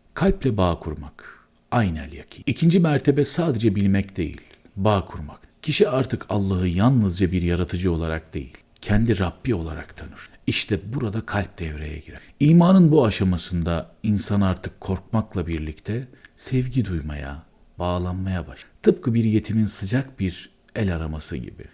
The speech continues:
İnsan Rabbi ile gönül köprüsünü kurar. Kur'an'da bu bağa şöyle işaret eder. "Müminler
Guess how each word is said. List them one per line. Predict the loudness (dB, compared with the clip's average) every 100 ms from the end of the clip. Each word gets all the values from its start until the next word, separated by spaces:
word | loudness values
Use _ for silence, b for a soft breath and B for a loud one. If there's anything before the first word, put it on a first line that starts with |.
| _
İnsan | -2 0 0 -2 -4 -4
Rabbi | -6 -8 _ -4
ile | -2 -2 -4 -8 b b _
gönül | -4 -2 -2
köprüsünü | -4 -10 -10 -12 -12 -14
kurar. | -18 -20 -18
Kur'an'da | 4 6 6 6 4 2 -4
bu | -4 0
bağa | 2 0
şöyle | -2 -2 -2 -4
işaret | -8 -12 -12 -14 -16
eder. | -18 -20 -12 2
"Müminler | 4 6 6 4 0 -2 -10